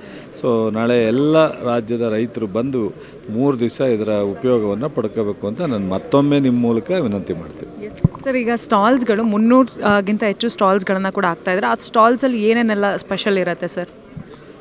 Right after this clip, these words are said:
Speaker 1: ಸ್ಟಾಲ್ಸಲ್ಲಿ ಎಲ್ಲ ಈಗ, ಆ, ಬಹುಶಃ ಮಿಲೆಟ್, ಆ, ಕನ್-, ಕಾನ್ಸೆಪ್ಟಲ್ಲಿ ಯಾವ ರೀತಿ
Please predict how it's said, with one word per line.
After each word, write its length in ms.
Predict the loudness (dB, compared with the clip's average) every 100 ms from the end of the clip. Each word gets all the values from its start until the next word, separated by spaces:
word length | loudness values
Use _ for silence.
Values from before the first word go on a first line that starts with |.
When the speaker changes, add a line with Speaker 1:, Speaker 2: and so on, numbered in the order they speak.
| -18 -14
Speaker 1:
ಸ್ಟಾಲ್ಸಲ್ಲಿ 1040 | -12 -6 -2 0 0 2 2 4 4 4
ಎಲ್ಲ 280 | 4 2 2
ಈಗ, 260 | 0 0
ಆ, 200 | 0 0 -4 -6 -8 -8 -6 -2 -2 -2
ಬಹುಶಃ 580 | 0 2 2 2 2 0
ಮಿಲೆಟ್, 460 | 2 4 4 2 0
ಆ, 960 | 2 0 -4 -10 -14 -14 -12 -6 -6 -6 -4
ಕನ್-, 380 | -4 -4 -6
ಕಾನ್ಸೆಪ್ಟಲ್ಲಿ 800 | -4 -4 -4 -6 -4 -4 -4 -6 -10 -20 -10 -2
ಯಾವ 160 | 0
ರೀತಿ 640 | 0 -2 -2 -2 -2 -4